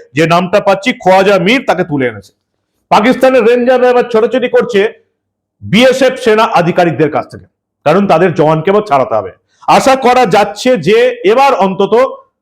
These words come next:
আগামী কয়েক ঘন্টার মধ্যে এই বিএসএফ এর জওয়ান পূর্ণম সাউ, যার এই বাংলায় বাড়ি, তাকে এবার আমরা মুক্ত দেখতে পাবো। তাকে এবার পাকিস্তানের রেঞ্জাররা ছেড়ে দিতে বাধ্য হবে, কারণ পাকিস্তানের একজন রেঞ্জার, ভারতের বিএসএফ তাকে তুলে নিয়েছে। কি বলবেন আপনারা?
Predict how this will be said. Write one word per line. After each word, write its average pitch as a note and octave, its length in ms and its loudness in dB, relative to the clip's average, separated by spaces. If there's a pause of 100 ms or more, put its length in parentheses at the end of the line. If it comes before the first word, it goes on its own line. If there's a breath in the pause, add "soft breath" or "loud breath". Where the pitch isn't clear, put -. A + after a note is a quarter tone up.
(120)
আগামী G3+ 360 2
কয়েক F#3 340 0
ঘন্টার G#3+ 340 0
মধ্যে F#3 340 0
এই G3 240 -2
বিএসএফ G3 500 -2
এর F3 120 -2
জওয়ান F3 300 2
পূর্ণম F3 500 -2
সাউ, A3+ 340 0 (520)
যার E3+ 180 2 (100)
এই A#3+ 220 2
বাংলায় G3 380 2
বাড়ি, F3 300 0
তাকে G#3 440 -2
এবার F#3 280 0
আমরা D3 440 -2
মুক্ত - 400 -2
দেখতে E3 300 -2
পাবো। F3+ 380 2 (180 loud breath)
তাকে E3+ 260 2
এবার G#3+ 360 0
পাকিস্তানের A#3 580 -2
রেঞ্জাররা F3 800 0
ছেড়ে G#3+ 320 2
দিতে G3+ 280 -2
বাধ্য F#3+ 320 0
হবে, A#3 200 2
কারণ F3+ 260 -2
পাকিস্তানের A3 640 -4
একজন D#3+ 280 -4
রেঞ্জার, G#3 420 2 (500)
ভারতের G#3+ 420 2
বিএসএফ E3+ 360 -2
তাকে D#3 280 -4
তুলে D3 340 -4
নিয়েছে। A2+ 280 -16
কি - 360 -4
বলবেন G3+ 260 2
আপনারা? A2+ 260 -4